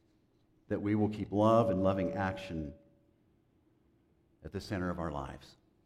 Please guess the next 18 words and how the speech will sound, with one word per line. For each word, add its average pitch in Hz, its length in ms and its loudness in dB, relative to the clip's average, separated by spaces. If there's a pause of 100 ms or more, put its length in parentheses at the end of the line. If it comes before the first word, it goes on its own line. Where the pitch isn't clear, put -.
(1700)
I - 80 -4
pray 120 320 2
that 110 140 2
we 107 120 0
will 104 120 0
keep 107 240 -2
our 92 160 0
eyes 104 420 2
on 92 160 -4
Jesus, 80 560 -8 (920)
the - 60 -8
master 95 560 -2 (1000)
and 76 100 -10
the 80 180 -8
essence 87 400 -6
of 78 140 -14
love 76 180 -6
itself. 69 420 -10